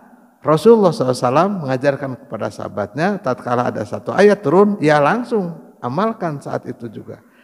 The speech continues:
Dan bukan hanya sesaat, tetapi terus menerus, terus menerus.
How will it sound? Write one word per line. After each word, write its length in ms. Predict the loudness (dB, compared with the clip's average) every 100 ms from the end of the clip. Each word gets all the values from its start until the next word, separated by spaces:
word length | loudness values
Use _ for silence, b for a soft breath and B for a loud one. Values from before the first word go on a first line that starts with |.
| b
Dan 240 | 2 2 4
bukan 240 | 4 4
hanya 240 | 4 2
sesaat, 720 | 2 0 0 2 2 0 -8 -6
tetapi 320 | -4 -2 -2 -2
terus 480 | 0 0 0 -4 -20 -20 -20 _
menerus, 600 | -6 -4 -4 -8 -12 -16 -14
terus 520 | -6 -2 -2 -6 -20 _ _
menerus. 500 | -16 -14 -14 -18 -20